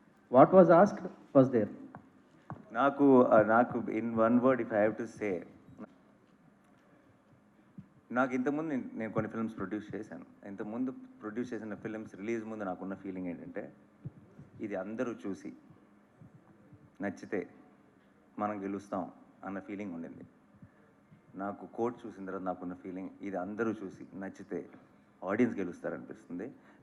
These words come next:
Speaker 2: And because it is, it will be their success, it will be a special film, it's not for our success.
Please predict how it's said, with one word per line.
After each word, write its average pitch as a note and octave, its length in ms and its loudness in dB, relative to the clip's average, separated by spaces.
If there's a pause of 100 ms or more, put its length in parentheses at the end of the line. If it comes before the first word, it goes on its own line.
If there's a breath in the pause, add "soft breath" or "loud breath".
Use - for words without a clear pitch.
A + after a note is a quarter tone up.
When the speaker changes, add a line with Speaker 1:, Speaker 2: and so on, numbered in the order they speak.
Speaker 2:
And G2 180 -6
because G#2+ 300 -2
it G#2+ 160 -6
is, G#2+ 440 -14
it G#2+ 60 -8
will A2+ 120 -4
be B2+ 100 2
their C3 240 2
success, A#2+ 500 -4
it A2+ 40 -6
will G#2+ 140 -4
be B2 60 2
a A#2 40 0
special C3+ 320 -2
film, B2 260 -6 (520)
it's B2 220 -2
not D#3 140 6
for C#3+ 160 4
our B2 180 8
success. A2 420 -6